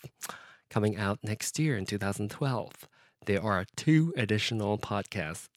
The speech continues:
which I will tell you in a little bit. So let's go back to my Thanksgiving. And so, uh, it was awesome. I'm so happy to see my friend.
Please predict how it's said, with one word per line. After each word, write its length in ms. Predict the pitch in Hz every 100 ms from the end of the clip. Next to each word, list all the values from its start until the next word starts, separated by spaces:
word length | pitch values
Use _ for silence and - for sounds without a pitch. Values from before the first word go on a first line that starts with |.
| _
which 160 | 98
I 100 | 95
will 120 | 95 98
tell 180 | 104
you 180 | 92 95 101 -
in 260 | 104 98 -
a 40 | 117
little 320 | 101 98 98
bit. 340 | 90 85 - - _ _ - - - _ _ _ _
So 140 | - 156
let's 220 | 160 -
go 100 | 185
back 160 | 170
to 80 | -
my 100 | 139
Thanksgiving. 760 | 127 123 113 - 117 98 98 107
And 300 | - 120 117
so, 400 | 120 135 131 127 - _
uh, 240 | 131 117 -
it 60 | 156
was 160 | 165
awesome. 680 | - 135 - 160 156 151 147 -
I'm 480 | 127 120 117 113
so 280 | - - 143
happy 260 | 147 139 139
to 80 | 139
see 160 | -
my 140 | 143 131
friend. 580 | - 120 110 110 113